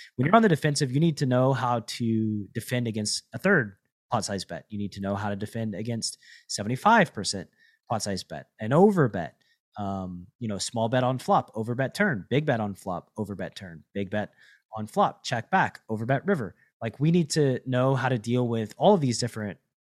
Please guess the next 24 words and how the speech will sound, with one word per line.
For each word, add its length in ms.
spectrum 380
of 80
sizes 480
that 160
villains 300
can 160
use, 340
as 140
well 260
as 300
the 80
frequencies 640
that 160
villains 400
are 140
using 460
in 140
order 280
to 160
be 100
successful. 680
And, 440
you 80
know, 220